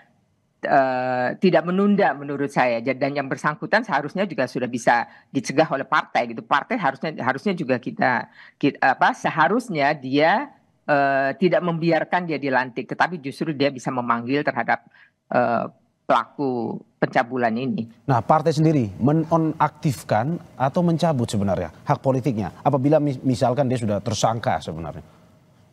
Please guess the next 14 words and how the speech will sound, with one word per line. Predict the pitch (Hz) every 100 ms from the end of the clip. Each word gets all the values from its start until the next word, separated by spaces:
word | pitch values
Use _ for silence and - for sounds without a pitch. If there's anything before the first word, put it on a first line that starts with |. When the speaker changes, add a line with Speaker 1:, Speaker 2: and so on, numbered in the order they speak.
| _ _ _ _ -
Speaker 1:
Eh, | 170 175 170 170
kalau | - 175 180
mencabut | 196 190 - 165 151 175
hak | - 143 -
politiknya | - 151 151 156 170
itu | 160
kan | 208 202
dia | 143 139
juga | - 143 127
ada | 123 131 131
aturan, | - 135 131 131 135
aturan | 143 135 156 139 139
lain | 135 151 175 127
ya. | 123